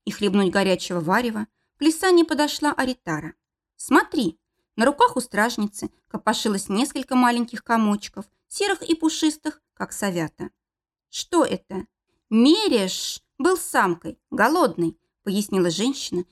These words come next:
небрежно стряхивая зверьков в корзинку. «Мы неправильно услышали ее и стреляли в другую сторону. Если бы ты не рубанула лапу, в отряде появилась бы пара могил».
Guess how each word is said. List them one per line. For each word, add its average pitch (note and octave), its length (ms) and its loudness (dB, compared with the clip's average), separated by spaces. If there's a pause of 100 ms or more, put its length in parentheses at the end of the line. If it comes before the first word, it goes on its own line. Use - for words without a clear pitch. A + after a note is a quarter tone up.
(160)
небрежно D#4 460 2
стряхивая B3 560 -2
зверьков G3 420 -4
в - 60 -20
корзинку. E3+ 640 -2 (400)
«Мы D#4 160 6
неправильно E4 560 4
услышали C#4 580 -2
ее G#3+ 380 -2 (240)
и A3+ 80 -6
стреляли G3+ 480 0
в B3 80 -8
другую A#3+ 280 -2
сторону. F3 600 -4 (340)
Если C#4+ 340 0
бы C4+ 140 0
ты A#3+ 220 -4
не F#3 120 2
рубанула G3 500 0
лапу, F3+ 460 -2 (200)
в C4 80 2
отряде E4 360 2
появилась C#4 580 0
бы C4 180 -2 (160)
пара D4+ 240 4
могил». F#3 480 0